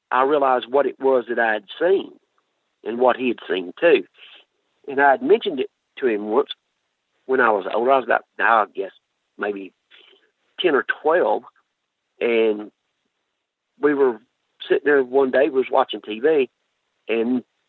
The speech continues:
they showed the Patterson-Gimlin film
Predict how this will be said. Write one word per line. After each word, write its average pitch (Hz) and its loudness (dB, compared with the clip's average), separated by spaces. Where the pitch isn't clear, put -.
they 135 2
showed 135 0
the 110 -2
Patterson-Gimlin 135 -2
film 82 -8